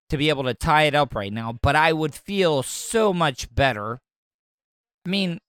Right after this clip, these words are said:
Kyle Trask, twenty-six for forty-four, four hundred thirty-two yards, two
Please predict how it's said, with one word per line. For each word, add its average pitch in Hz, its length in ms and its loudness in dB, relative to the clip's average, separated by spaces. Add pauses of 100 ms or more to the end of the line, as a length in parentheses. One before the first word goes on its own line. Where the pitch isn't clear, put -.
(220)
Kyle 180 240 0
Trask, 175 500 0
twenty-six 180 640 -2
for 117 200 -6
forty-four, 135 640 -2
four 131 240 0
hundred 143 260 -2
thirty-two 135 420 -4
yards, 120 520 -2
two 156 540 0